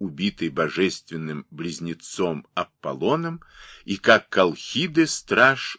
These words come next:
усыпленный над золотым руном. Прикликав змей породу многовидную, Медея сносит вместе все зловредное былье,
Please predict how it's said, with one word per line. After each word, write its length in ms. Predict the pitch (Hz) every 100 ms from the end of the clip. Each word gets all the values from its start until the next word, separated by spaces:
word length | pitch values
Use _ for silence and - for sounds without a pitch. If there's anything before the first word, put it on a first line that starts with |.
| -
усыпленный 1040 | 107 - 71 - 71 127 135 131 127 113 _
над 240 | 87 87
золотым 500 | - 71 69 - 82 -
руном. 420 | 78 62 62 - _ _ _ _ _ _ _ _ _ _ - _ _ _ _ _ _ _ _ _ _ _ _
Прикликав 1200 | 123 151 151 117 151 - 143 151 139 - - - -
змей 600 | - - 92 117 156 113
породу 680 | - 98 98 123 117 92 90
многовидную, 1120 | 87 85 82 71 110 175 82 76 69 64 62 _ _ _ _ _ -
Медея 640 | 87 117 92 151 147 135
сносит 840 | - - 87 139 139 - 123 -
вместе 1000 | 104 - 78 78 135 143 - - - 107
все 500 | - - - - 123
зловредное 1200 | 101 87 104 78 76 113 104 - 90 90 87 78 - _ -
былье, 800 | 69 90 80 71 65 92 165